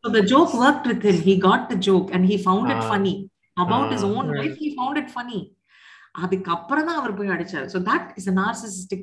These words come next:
Speaker 1: behavior. இதோட வேரியிங்
Speaker 3: Yeah.
Speaker 1: எக்ஸ்டென்ட் வந்து நம்ம எல்லாருக்குள்ளயும் இருக்கும்.
Speaker 2: ம்.
Speaker 1: யாருமே இல்லாம வந்து, அ-, அதாவது ஒரு, ஒரு நாலு வயசு குழந்தை வந்து தன்னோட அம்மா இன்னொரு குழந்தைய தூக்கும் போது அந்த அம்மாவை போய் அடிப்பாங்க தெரியுமா?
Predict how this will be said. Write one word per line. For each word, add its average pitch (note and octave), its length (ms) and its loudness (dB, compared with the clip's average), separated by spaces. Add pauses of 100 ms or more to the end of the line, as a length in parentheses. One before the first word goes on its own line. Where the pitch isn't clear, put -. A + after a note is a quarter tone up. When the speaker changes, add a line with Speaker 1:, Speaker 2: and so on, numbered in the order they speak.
Speaker 1:
behavior. D3+ 440 -4 (120)
இதோட F#3 380 4
வேரியிங் B3+ 500 4
Speaker 3:
Yeah. E3 160 0
Speaker 1:
எக்ஸ்டென்ட் A#3+ 380 -8
வந்து F3+ 420 -4 (280)
நம்ம F3+ 160 -4
எல்லாருக்குள்ளயும் G#3+ 840 0
இருக்கும். F3+ 480 -6 (460)
Speaker 2:
ம். B2+ 160 -8
Speaker 1:
யாருமே A#3 560 -2
இல்லாம B3 560 -4
வந்து, G#3+ 500 -4
அ-, F#3 140 -6
அதாவது F#3+ 420 -4
ஒரு, F3+ 380 0
ஒரு E3+ 420 -6
நாலு G3 360 2
வயசு B3 280 -2
குழந்தை G#3+ 340 -2
வந்து G3+ 180 -2
தன்னோட G3 320 -2
அம்மா F#3 280 0
இன்னொரு F#3+ 360 -4
குழந்தைய F#3+ 300 -4
தூக்கும் G3 280 -6
போது F#3 180 0
அந்த F3 240 -2
அம்மாவை F#3+ 400 -2
போய் F3 100 -4
அடிப்பாங்க F3+ 360 -6
தெரியுமா? C#3+ 500 -10